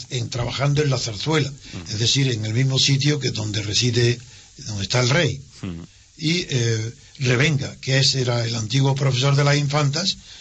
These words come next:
Speaker 1: luego es un indicio ma-, un indicio bastante fuerte, un signo externo bastante fuerte, de que contaban con la autorización del rey.
Speaker 2: Mm.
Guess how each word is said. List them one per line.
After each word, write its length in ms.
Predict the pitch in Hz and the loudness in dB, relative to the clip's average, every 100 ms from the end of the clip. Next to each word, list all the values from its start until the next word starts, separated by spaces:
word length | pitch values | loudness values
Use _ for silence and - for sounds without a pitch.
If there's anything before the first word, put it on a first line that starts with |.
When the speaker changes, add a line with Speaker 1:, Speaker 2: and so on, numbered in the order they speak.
| - | -18
Speaker 1:
luego 260 | 101 113 127 | -10 -6 0
es 160 | 117 | 2
un 200 | 131 127 | 2 2
indicio 600 | 135 147 143 117 139 135 | 0 0 0 2 2 2
ma-, 220 | 131 143 - | 2 2 0
un 200 | 139 131 | 0 0
indicio 440 | 127 120 147 117 113 | 0 2 2 2 0
bastante 460 | - 139 156 139 | -2 -2 0 0
fuerte, 480 | - 143 135 143 190 - - - - | 0 0 0 0 -6 -8 -20 -20 -8
un 140 | 135 120 | -2 2
signo 280 | 135 127 | 4 4
externo 480 | 127 - 156 139 139 | 2 2 0 2 2
bastante 560 | 131 - 127 117 131 127 | 0 -2 -4 0 0 0
fuerte, 440 | 131 147 135 185 190 - - - - - | 0 0 0 -4 -8 -14 -20 -20 -18 -8
de 320 | 123 139 139 | -2 0 0
que 500 | - 151 151 147 139 | -2 0 2 2 0
contaban 600 | 131 117 101 143 139 147 | -2 -2 0 2 2 2
con 200 | 151 143 | 0 0
la 60 | 131 | 2
autorización 580 | 127 123 107 110 123 117 | 2 0 0 0 2 0
del 120 | 98 | -2
rey. 240 | 87 85 - - | -6 -10 -16 -20
Speaker 2:
Mm. 60 | - | -18